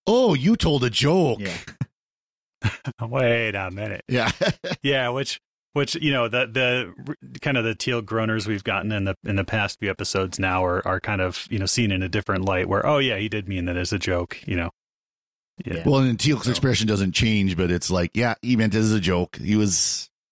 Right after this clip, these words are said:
Speaker 1: being funny."
Speaker 3: Um, and then at the end, they, they find a primordial planet to send the bacteria to, to, uh, colonize and,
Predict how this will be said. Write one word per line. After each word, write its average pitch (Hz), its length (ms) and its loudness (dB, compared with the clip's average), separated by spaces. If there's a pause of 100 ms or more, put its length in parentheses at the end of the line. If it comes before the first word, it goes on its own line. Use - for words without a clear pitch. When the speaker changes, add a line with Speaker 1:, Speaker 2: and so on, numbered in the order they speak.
(420)
Speaker 1:
being 135 220 4
funny." 104 320 2 (3250)
Speaker 3:
Um, 135 560 2
and 139 120 4
then 175 80 4
at 175 80 0
the 160 120 2
end, 196 140 0
they, 143 140 2
they 135 160 -2
find 151 380 -2
a 123 400 0
primordial 127 600 0
planet 123 440 -2
to - 100 -8
send 113 200 0
the 107 40 -2
bacteria 104 540 -2
to, 98 360 -2
to, 95 340 0
uh, 92 180 2
colonize 95 880 0
and, 90 320 -2